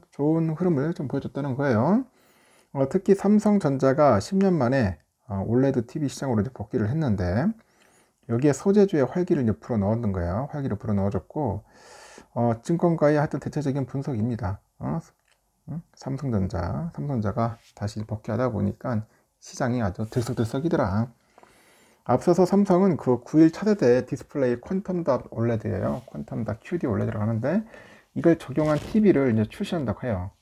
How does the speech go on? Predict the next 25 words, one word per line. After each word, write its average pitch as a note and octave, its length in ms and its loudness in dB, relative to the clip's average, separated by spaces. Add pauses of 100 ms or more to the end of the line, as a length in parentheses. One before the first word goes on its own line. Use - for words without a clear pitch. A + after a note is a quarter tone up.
(760)
음, G#2+ 220 4
삼성이 F#3 500 2
국내 D#3 420 0
올레드 D3 500 4
티비를 D#3 300 -2
선보인 F3 320 -2
것은 A2+ 320 0
이천십삼 E3 920 0
년 D3+ 220 6
이후 A#2 200 4
처음이라고 D#3+ 400 2
합니다. F#2+ 420 -6 (1200)
어, B2 160 2
수율 A#3 320 6
문제 D#3+ 200 6
때문에 B2+ 580 0
그 G#2+ 380 0 (120)
액정 E3+ 320 -2
표시장치 E3+ 560 -2
티비에만 D3+ 520 2
집중했었어요. A#2 1040 -4
하다가 C3 460 0
이제 G2 100 0
프리미엄 G#3 560 2
시장에서는 B2 760 -2